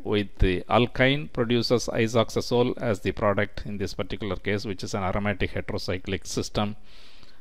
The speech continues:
uh, during the course of the cycloaddition reaction. Now,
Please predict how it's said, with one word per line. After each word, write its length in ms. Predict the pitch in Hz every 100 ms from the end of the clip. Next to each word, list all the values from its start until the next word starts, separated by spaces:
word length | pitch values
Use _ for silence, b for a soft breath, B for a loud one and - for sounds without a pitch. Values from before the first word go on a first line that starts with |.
| b -
uh, 260 | 101 95
during 320 | 95 110 107 101
the 80 |
course 300 | - 107 98
of 160 | 95 87
the 60 | 87
cycloaddition 680 | 98 90 98 87 85 95 85
reaction. 520 | 82 82 - - - b b b b - - - - - - -
Now, 400 | 127 120 123 131